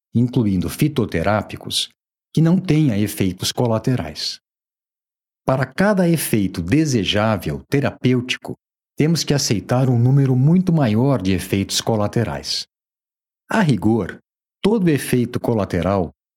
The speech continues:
independentemente de sua intensidade ou gravidade, é iatrogênico.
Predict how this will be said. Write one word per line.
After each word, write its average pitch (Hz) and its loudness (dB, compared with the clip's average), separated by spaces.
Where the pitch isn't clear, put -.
independentemente 123 2
de 92 -2
sua 120 2
intensidade 113 0
ou 120 2
gravidade, 104 -2
é 151 2
iatrogênico. 135 0